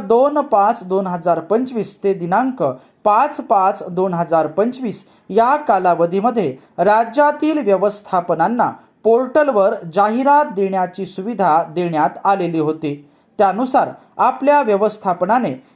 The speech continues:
शिक्षण सेवक शिक्षकांची रिक्त पदे भरण्यासाठी पोर्टलवर जाहिरात दिली आहे. सदर जाहिरातीच्या अनुषंगाने शिक्षण सेवकांची,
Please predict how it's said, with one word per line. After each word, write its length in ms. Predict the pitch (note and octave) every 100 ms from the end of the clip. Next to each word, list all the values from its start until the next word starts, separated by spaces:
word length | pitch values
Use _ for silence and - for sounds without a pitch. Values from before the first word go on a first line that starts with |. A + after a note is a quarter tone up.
| - -
शिक्षण 360 | C4 - A#3 F#3
सेवक 380 | - C4+ G#3 - - _
शिक्षकांची 920 | - C4+ C4 D4+ D4 A3+ F#3+ - B3+ A3+
रिक्त 320 | A#3 - C4+
पदे 340 | C4 A#3+ C4
भरण्यासाठी 760 | G3+ E3+ F3 D#3+ A#3 B3+ A3 B2+ - _ _ A#3
पोर्टलवर 680 | A#3+ B3+ D4 C4+ G3+ A3+ G3+
जाहिरात 720 | E3+ F#3 G3+ F3 D#3 - -
दिली 280 | F3 G#3+ F#3
आहे. 300 | F3 E3 D#3+ - _ _ _ _ _ -
सदर 340 | C4 C4 D#4
जाहिरातीच्या 800 | D#4+ C4 C#4+ D4 C#4+ D4 B3+ D4
अनुषंगाने 720 | C4+ G#3+ G3+ G3+ G3+ B3+ B3+ C3 - _ -
शिक्षण 360 | C#4 C#4 - C4
सेवकांची, 800 | B3 G#3+ F3+ F3 G3 B3 B3+ F#3